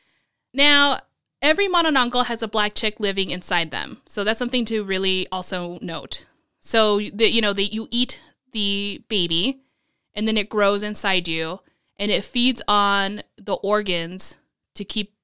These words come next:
the chick alive, the chicken alive, and kind of killing the mononongle at the same time. So this is where theory three comes in. It's very similar to option two, because, okay, so instead of eating the chicken, an egg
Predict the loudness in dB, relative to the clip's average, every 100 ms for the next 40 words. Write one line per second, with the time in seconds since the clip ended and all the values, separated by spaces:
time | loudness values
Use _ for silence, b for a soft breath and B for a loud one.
0 | _ -2 2 2 4 4 4 2 0 -2
1 | 0 0 2 2 0 -6 _ _ _ _
2 | _ _ 2 2 0 2 4 2 0 -2
3 | 0 -2 -2 -2 -2 -4 -6 -8 -10 -8
4 | -8 -6 -6 -6 0 4 4 4 2 0
5 | 2 4 2 -2 _ -10 0 2 2 0
6 | -4 -4 -4 -4 -6 -4 -4 -6 -10 b
7 | b b -2 4 6 6 4 2 0 0
8 | 0 -2 -4 -6 -4 -2 -2 -4 b b
9 | b b b _ -8 2 4 4 2 2
10 | 2 2 0 0 0 0 -2 -2 -2 -2
11 | 0 0 0 -4 _ _ _ _ _ 0
12 | 2 2 4 4 0